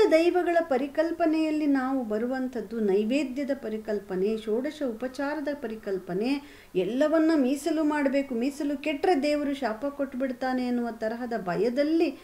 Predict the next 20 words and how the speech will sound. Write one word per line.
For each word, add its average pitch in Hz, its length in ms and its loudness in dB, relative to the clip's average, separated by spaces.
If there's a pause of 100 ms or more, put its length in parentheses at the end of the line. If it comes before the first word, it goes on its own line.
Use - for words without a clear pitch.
(200)
ಮಾಡುವ 226 380 0
ಪೂಜೆಗಿಂತ 214 800 -2
ಭಿನ್ನವಾಗಿ 220 840 0 (440)
ಇಲ್ಲಿ 285 300 2
ಈ 269 300 2
ಕಣ್ಣ 226 440 -2
ಮಾಡ್ತಾ 269 460 -4
ಇರುವಂತಹ 220 520 -4 (140)
ಈ 208 140 -2
ಒಂದು 202 300 -4
ಸಹಜ 196 600 -8 (480)
ಆ 196 140 -6
ಪ್ರೇಮ, 240 460 0 (120)
ಹೃದಯದಲ್ಲಿ 226 560 -2
ಉಕ್ಕಿರುವ 214 580 -4
ಪ್ರೇಮವೇ 226 520 -4
ಭಕ್ತಿಯಾಗಿರುವ 196 880 -6
ಅವನ 190 240 -6
ಪೂಜೆಯ 311 580 -2
ವಿಧಾನವನ್ನ 190 600 -2